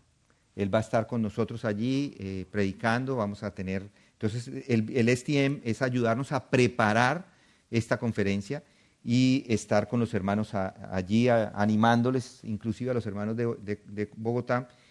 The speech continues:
y después queremos hacer un V B S, que es un, lo que tienen acá ustedes, un, una Vacation Bible Study. En este momento tenemos cuarenta, eh, personas, niños que podrían o que pueden asistir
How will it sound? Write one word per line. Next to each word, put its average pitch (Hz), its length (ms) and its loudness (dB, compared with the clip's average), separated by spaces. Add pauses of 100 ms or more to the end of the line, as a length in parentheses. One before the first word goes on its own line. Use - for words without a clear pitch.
(140)
y 156 160 4
después 165 500 4
queremos 123 360 -4
hacer 104 260 -2
un 110 420 0
V 117 220 4
B 113 240 4
S, 95 160 -4
que 95 180 -6
es 92 160 -10
un, 107 300 -6
lo 95 120 -8
que 95 140 -10
tienen 101 220 -4
acá 92 400 -4 (320)
ustedes, 101 500 -2
un, 98 320 -8
una 95 420 -8 (380)
Vacation 110 540 -4
Bible 110 280 -2
Study. 107 340 -4
En 107 60 -2
este 104 160 -8
momento 104 280 -2
tenemos 104 280 -4
cuarenta, 104 560 -2 (540)
eh, 90 420 -8 (540)
personas, 107 640 -2
niños 107 420 2
que 101 100 -6
podrían 110 640 0
o - 80 -12
que 104 80 -6
pueden 107 280 0
asistir 113 680 -2